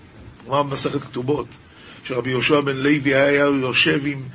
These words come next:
עם בעלי רעתן, זה, זה מחלה נורא נורא מדבקת.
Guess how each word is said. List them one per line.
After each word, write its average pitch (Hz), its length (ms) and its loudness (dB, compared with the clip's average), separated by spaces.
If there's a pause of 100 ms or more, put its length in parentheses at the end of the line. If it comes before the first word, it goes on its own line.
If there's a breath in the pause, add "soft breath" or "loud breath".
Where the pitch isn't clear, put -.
(340 loud breath)
עם 131 220 -8
בעלי 139 480 4
רעתן, 143 580 4
זה, 117 240 -6
זה 110 180 -4
מחלה 131 340 -2
נורא 156 340 0
נורא 151 260 2
מדבקת. 143 560 -2